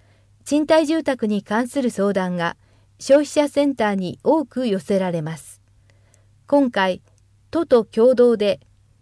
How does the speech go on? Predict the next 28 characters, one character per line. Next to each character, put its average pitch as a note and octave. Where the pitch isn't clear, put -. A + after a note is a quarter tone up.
無 A#3+
料 D4+
特 C#4
別 D4+
相 D#4
談 A#3+
を D4
実 G3+
施 G3
し -
ま E3+
す。 -
相 C4+
談 A#3
は、 G#3+
相 D4
談 C#4+
専 D4
用 D4+
電 B3
話、 D3
電 A3+
話 G#3
三 D4+
三 D4
九 B3+
八 A#3+
の E3